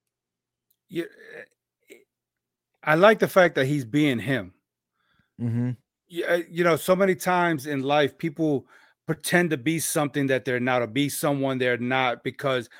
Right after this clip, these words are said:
Speaker 1: of the crowd that they're hanging around with, the people that they affiliate themselves with.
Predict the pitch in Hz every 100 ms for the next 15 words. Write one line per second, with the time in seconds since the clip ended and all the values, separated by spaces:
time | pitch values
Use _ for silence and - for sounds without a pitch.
0 | - 135 131 - - 135 131 123 120 117
1 | 135 131 110 110 139 117 98 98 - 123
2 | 151 135 139 135 131 131 117 - - -
3 | 139 - 165 151 139 - 127 143 123 107
4 | 120 127 -